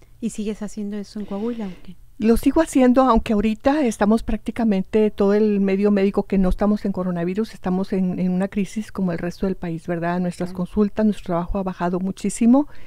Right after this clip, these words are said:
Speaker 2: con todo y que hacemos las precauciones en el consultorio y demás, la gente está también con recursos económicos bajos, y los gastos de luz, de teléfono, de todo, la comida, todo ha aumentado, entonces
Speaker 1: Ay, sí.
Speaker 2: estamos en una situación difícil, igual que el resto de las personas,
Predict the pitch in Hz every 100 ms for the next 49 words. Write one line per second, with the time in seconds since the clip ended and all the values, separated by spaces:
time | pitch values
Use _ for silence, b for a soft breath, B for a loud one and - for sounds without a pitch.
0 | b b b 190 - 190 196 208 196 190
1 | 196 190 185 - 185 180 - 180 180 -
2 | 185 - 175 - 170 180 180 190 202 175
3 | 170 185 196 190 196 185 - 202 190 190
4 | - 185 185 185 190 175 175 - 185 185
5 | 175 170 170 175 170 - 190 233 B B
6 | B B B 180 175 - - 185 - 220
7 | 196 180 175 185 190 - 208 - 175 170
8 | - 214 202 185 170 - 185 190 202 -
9 | 180 190 196 208 202 185 185 190 190 180
10 | - 170 190 233 214 180 180 208 185 175
11 | 180 185 202 196 180 185 - 185 175 -
12 | 180 185 b b b 196 190 220 - 285
13 | - 190 170 175 202 185 175 - 196 180
14 | 185 180 - 196 240 330